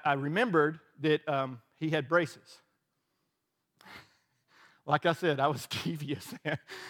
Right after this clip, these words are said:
So first thing, we, we, we, uh, square off, and I did a spinning round kick into his face as hard as I possibly could and hit his lips. And, of course, his lips hit his braces and pretty much, um,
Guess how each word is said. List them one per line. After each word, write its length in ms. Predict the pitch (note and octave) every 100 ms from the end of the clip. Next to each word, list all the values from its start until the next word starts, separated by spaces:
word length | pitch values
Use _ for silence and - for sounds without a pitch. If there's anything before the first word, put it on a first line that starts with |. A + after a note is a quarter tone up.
| -
So 340 | - G3 G3 F3 -
first 300 | - G3 -
thing, 260 | G#3+ G3 D#3+
we, 180 | E3 G3
we, 140 | D#3+ E3+ -
we, 240 | D#3+ E3 F3
uh, 100 | C#3+
square 400 | - - F#3+ F#3+
off, 260 | G#3 G#3+ - - _ -
and 120 | D#3
I 120 | E3
did 200 | F3 F3+
a 60 | D3+
spinning 500 | - - F#3+ G3+ F#3+
round 280 | F3 F3+ F3
kick 260 | F#3+ F3+ -
into 240 | F3 F3
his 180 | D#3+ E3
face 500 | - F#3 E3+ E3+ - D#3
as 160 | C#3+
hard 500 | - - F#3 F#3 F#3+ F#3
as 100 | D3
I 120 | D3
possibly 500 | - D#3+ D3+ D3 C#3
could 400 | - D3 D3 C#3+ _ - _ -
and 240 | D3+ D3
hit 240 | D3 F#3 G3
his 180 | F3+ C#3
lips. 500 | E3 F#3+ F#3 - -
And, 280 | D#3 C#3 C#3
of 140 | D3 -
course, 320 | E3 E3 D3+
his 180 | D#3 C3+
lips 320 | D3+ F3 -
hit 140 | F3
his 160 | D#3+ C3+
braces 540 | B2 D#3+ D3+ E3 D3
and 260 | C#3+ C3+ B2+
pretty 160 | D#3+ D3+
much, 260 | D3+ C#3+ - - _ - - _ -
um, 320 | C#3+ C3+